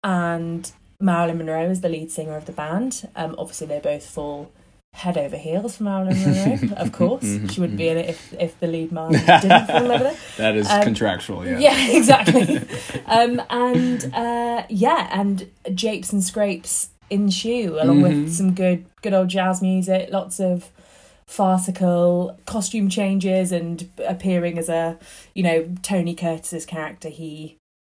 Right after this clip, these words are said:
Speaker 1: uh, obviously Ma-, uh, Marilyn Monroe being a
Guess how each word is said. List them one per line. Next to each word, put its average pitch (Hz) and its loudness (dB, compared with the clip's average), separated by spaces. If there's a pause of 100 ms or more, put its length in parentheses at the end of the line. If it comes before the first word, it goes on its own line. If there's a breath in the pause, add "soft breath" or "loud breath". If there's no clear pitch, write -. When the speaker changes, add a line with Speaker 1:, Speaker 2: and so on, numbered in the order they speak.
(140)
Speaker 1:
uh, 156 -2 (280)
obviously 175 -4
Ma-, 160 -8 (260)
uh, 156 -8
Marilyn 156 -10
Monroe 143 -10
being 143 -12
a 143 -12